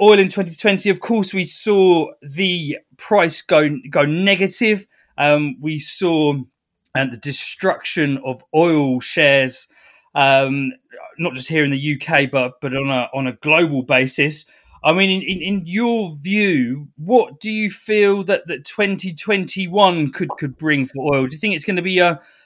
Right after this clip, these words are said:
a situation that we, that we see a recovery, or, or do you think people have looked now at the oil market and seen what it's done and think, you know, th-, this, this is an old story now that's, that, that's, that's gonna die and may not reach, um, um, where it has been in the past?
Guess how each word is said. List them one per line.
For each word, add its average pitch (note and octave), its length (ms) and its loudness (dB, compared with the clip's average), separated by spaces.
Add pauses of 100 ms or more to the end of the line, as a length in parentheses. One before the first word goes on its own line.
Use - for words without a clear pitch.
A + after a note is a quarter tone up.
(140)
a C#3+ 60 -2
situation F#3+ 720 0
that D#3 120 -4
we, F3 160 4
that D3+ 160 -6
we E3 100 -6
see F#3+ 300 -2
a F3+ 60 2
recovery, F#3 600 0
or, F3+ 140 2
or D#3+ 240 -4
do D#3 120 -8
you F#3 60 -4
think F#3 240 -4
people F#3 200 -2
have D3+ 100 -2
looked G3+ 420 2
now F#3+ 300 6
at D#3 60 -2
the F3+ 80 4
oil F3+ 220 4
market F3+ 440 0
and D3+ 100 -6
seen F#3 320 -2
what E3+ 140 0
it's C#3+ 120 -6
done E3+ 280 4
and D#3+ 140 -4
think, E3 300 -2 (400)
you C#3+ 80 -8
know, C3+ 200 4
th-, C#3 240 2
this, D#3+ 300 -2
this D#3 220 -2
is C#3+ 120 -4
an C#3+ 100 0
old C#3+ 220 2
story D3 420 0
now C3+ 240 2
that's, - 300 -8
that, C3+ 240 -8
that's, C3+ 240 -10 (180)
that's C3+ 160 -14
gonna C#3+ 260 -2
die D3 260 6
and D3+ 180 0
may D#3 180 4
not D#3 280 0
reach, D#3 520 -8
um, D3 380 6 (320)
um, D3 300 2
where D3+ 200 4
it C3 80 -2
has D3+ 220 -4
been D3+ 140 0
in D3 100 0
the C#3 80 -2
past? C3 600 -2